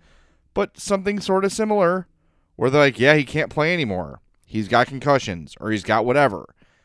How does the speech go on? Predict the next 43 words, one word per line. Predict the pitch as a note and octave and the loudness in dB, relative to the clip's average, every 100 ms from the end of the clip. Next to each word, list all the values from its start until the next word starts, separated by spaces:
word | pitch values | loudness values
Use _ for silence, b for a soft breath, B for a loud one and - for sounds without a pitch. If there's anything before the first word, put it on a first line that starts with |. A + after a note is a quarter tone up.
| _ - _ _ | _ -20 _ _
And | B2 B2+ | -2 0
it | B2 | 0
just | C#3 - | -2 -2
sort | B2+ C3 | 2 2
of | C#3+ | 2
becomes | C#3 - D3+ D#3+ C#3 | -2 -2 -2 -2 -2
one | A#2 C#3 | -2 0
of | |
those | D3 D#3+ - | 0 -2 -2
things | E3 F3+ | -6 -4
where | C#3+ | -2
they | A#2+ G#2+ | -2 -2
find | - F2+ A#2+ | -6 -6 -4
a | B2 | -6
team | C#3+ | -4
with | C#3+ | -4
a | B2+ | 0
lot | C3+ | -2
of | C#3 | 0
cap | D#3 D#3 | 0 0
space | - E3+ E3 D#3+ - b b b b - | 0 -2 -2 -4 -10 b b b b -6
and | A2 | -2
they | G2+ | -2
throw | F#2+ A2 C#3+ | 0 2 4
him | |
a | D3 | 2
prospect | B2 C#3+ D3+ D3 D#3 | 0 2 2 0 -6
and | C3+ | -6
say, | G#2+ A2+ | -4 -2
"Hey, | A#2+ E3 F#2 - _ _ _ - | 2 0 0 -10 _ _ _ -2
take | C#3+ D#3 | 0 2
on | E3 | 0
this | E3 D#3 | -2 0
salary | E3+ E3+ D#3 | 2 4 4
for | C3 C#3 C3 | 0 0 2
us." | C3+ - - - _ _ | 0 -4 -12 -16 _ _
He's | - A#2+ B2 | -6 -4 0
not | C3+ | 0
gonna | D3 | -2
play | C3+ E3 D#3+ | -4 -2 -2
anymore. | D3 A#2+ A2 G#2+ G#2 - _ _ _ _ _ _ _ _ | -2 0 0 0 -4 -10 _ _ _ _ _ _ _ _
I | D3 G#3+ | 4 4
hope | C#3+ D#3 G#2+ - | 6 6 4 0